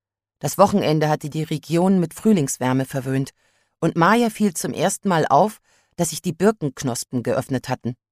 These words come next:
Seit dem letzten Jahresende war sie nicht mehr in Mossmarken gewesen, aber jetzt fühlte sie sich bereit. Am Vortag war ihr Vater begraben worden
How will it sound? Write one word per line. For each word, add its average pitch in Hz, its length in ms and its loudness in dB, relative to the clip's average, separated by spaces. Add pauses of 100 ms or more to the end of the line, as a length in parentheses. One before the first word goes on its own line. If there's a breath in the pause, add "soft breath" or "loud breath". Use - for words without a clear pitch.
(880 loud breath)
Seit 185 260 2
dem 214 140 2
letzten 202 380 -2
Jahresende 196 680 2
war 196 100 4
sie 185 120 0
nicht 196 240 -2
mehr 180 100 -2
in 190 80 -2
Mossmarken 135 560 -4
gewesen, 120 400 -6 (640)
aber 147 160 0
jetzt 156 380 0
fühlte 160 280 -2
sie 139 140 -8
sich 151 220 -8
bereit. 127 440 -8 (1000)
Am 175 160 4
Vortag 196 540 2
war 170 100 2
ihr 160 140 0
Vater 180 340 2
begraben 135 440 -4
worden 135 280 -4